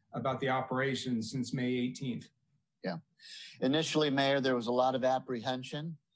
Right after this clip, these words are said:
Speaker 2: There was very few specific complaints. Our frequently asked questions have now exceeded forty. Uh, we have been referring folks to that website.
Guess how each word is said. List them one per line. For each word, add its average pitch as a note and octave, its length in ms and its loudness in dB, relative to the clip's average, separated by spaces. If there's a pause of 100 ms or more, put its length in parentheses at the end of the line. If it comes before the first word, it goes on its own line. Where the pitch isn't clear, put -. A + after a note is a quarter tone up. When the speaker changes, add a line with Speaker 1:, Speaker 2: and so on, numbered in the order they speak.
(180)
Speaker 2:
There A#2+ 120 -2
was A2+ 120 -4
very C3 360 0
few C3+ 260 -4
specific C3 600 -4 (100)
complaints. C3 800 -4 (580)
Our A#2 200 2
frequently C#3 520 -2
asked C3 280 2
questions C3 500 0
have A2 120 -2
now B2 400 0 (280)
exceeded A#2+ 560 -2
forty. C#3 540 0 (600)
Uh, A2 140 -2
we A#2 200 0
have A#2 100 2
been A#2 160 -2
referring C3 480 0
folks C3 300 0
to C#3 60 2
that B2 160 4
website. C3+ 680 0